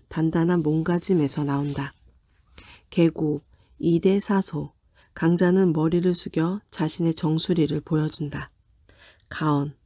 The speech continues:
붕정만리. 감히 짐작할 수 없는 말에 내공을 갖춘다.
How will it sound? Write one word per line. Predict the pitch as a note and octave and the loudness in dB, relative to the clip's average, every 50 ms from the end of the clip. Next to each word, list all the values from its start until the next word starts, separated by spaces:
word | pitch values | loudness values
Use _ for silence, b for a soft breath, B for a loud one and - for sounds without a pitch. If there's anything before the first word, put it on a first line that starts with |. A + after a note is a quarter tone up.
| b b b b b b b | b b b b b b b
붕정만리. | - - F3 E3+ F3 - F#3+ F#3+ F#3+ F#3+ E3+ D3+ C#3+ C#3+ C#3+ C#3+ C#3+ - - _ _ _ _ b b b b b b b | -2 0 2 2 4 2 2 2 2 0 -2 -2 -2 -2 -2 -4 -6 -8 -12 _ _ _ _ b b b b b b b
감히 | - E3+ E3 E3+ F3+ E3+ | -4 0 2 2 2 2
짐작할 | - - F3 E3+ - G3 F#3 - - F#3 F3 | 0 0 0 0 2 0 0 0 -2 -2 -2
수 | - - - F3 D#3+ | -2 -2 -2 -2 0
없는 | D#3 D#3 D#3 E3 D#3+ | 0 0 0 0 0
말에 | D3+ D3+ D3 D3 E3+ E3 D3 - - | 0 0 0 0 0 0 0 0 0
내공을 | D3+ D#3 D#3 D#3 E3+ D#3+ D#3+ E3 F3 F3+ | 0 0 0 0 0 -2 0 0 -2 -2
갖춘다. | - D3 C#3 - - - C#3+ D3 - C#3+ C#3+ - | -2 -4 -6 -4 -4 -4 -4 -4 -4 -6 -8 -10